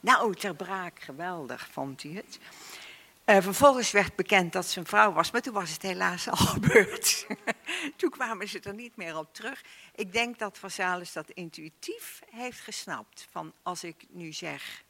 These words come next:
eh, Monique Vazalis, of, eh, sommige Nederlanders die denken dat ze Maria Vazalis heet, quod non. M Vazalis. Ehm,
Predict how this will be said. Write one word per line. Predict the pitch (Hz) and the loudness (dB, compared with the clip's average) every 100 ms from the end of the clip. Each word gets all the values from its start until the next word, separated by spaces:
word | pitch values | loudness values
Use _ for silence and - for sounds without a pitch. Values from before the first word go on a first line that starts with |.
| _ _ | _ _
eh, | 139 135 | -16 -14
Monique | 170 165 175 220 - | -12 -10 -10 -12 -14
Vazalis, | - 202 - 185 190 226 269 - - | -12 -10 -8 -8 -10 -12 -16 -18 -20
of, | 147 - | -20 -20
eh, | 135 - _ _ _ _ - - _ | -20 -20 _ _ _ _ -20 -20 _
sommige | - 202 175 175 | -10 -8 -6 -8
Nederlanders | 165 160 165 156 147 | -10 -10 -10 -12 -16
die | 156 | -18
denken | 156 156 147 - | -16 -16 -16 -18
dat | 156 | -16
ze | - | -14
Maria | 165 156 151 202 185 113 | -12 -14 -14 -14 -12 -14
Vazalis | - 120 - 104 117 - | -14 -18 -14 -14 -16 -18
heet, | - 107 107 | -16 -18 -16
quod | - - 135 - | -16 -10 -10 -10
non. | 170 185 156 113 110 - - - - _ | -12 -12 -14 -16 -18 -20 -20 -20 -20 _
M | - 302 226 131 - | 2 2 2 -4 -8
Vazalis. | 240 - - - - 160 - - - - - - - _ | -8 -2 -4 -4 -10 -10 -8 -10 -10 -16 -16 -20 -20 _
Ehm, | 190 185 180 | -6 -4 -6